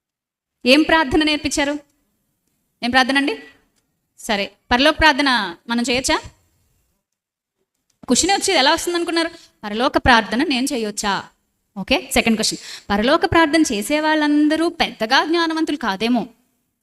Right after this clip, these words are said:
కాబట్టి నేను ఆ జ్ఞానిగా ఉండాలనుకుంటున్నాను. But ఇప్పుడు మరి మా సంఘంలో చాలామంది చేస్తున్నారండి, ఇప్పుడు ఏంటి నా పరిస్థితి, నేను చేయొచ్చా? పరలోక ప్రార్థన చేస్తే మిగతా ప్రార్థన చేయక్కర్లేదా? చాలా క్వశ్చన్స్ ఉంటాయి. కానీ ఒక్క మాట నేను చెప్పాలనుకుంటున్నా,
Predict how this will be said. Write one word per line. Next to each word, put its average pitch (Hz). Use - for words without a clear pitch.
కాబట్టి 220
నేను 262
ఆ 226
జ్ఞానిగా 208
ఉండాలనుకుంటున్నాను. 220
But 269
ఇప్పుడు 220
మరి 311
మా 311
సంఘంలో 302
చాలామంది 311
చేస్తున్నారండి, 269
ఇప్పుడు 311
ఏంటి 262
నా 294
పరిస్థితి, 220
నేను 311
చేయొచ్చా? 202
పరలోక 294
ప్రార్థన 320
చేస్తే 302
మిగతా 285
ప్రార్థన 277
చేయక్కర్లేదా? 226
చాలా 262
క్వశ్చన్స్ 320
ఉంటాయి. 247
కానీ 277
ఒక్క 269
మాట 262
నేను 320
చెప్పాలనుకుంటున్నా, 233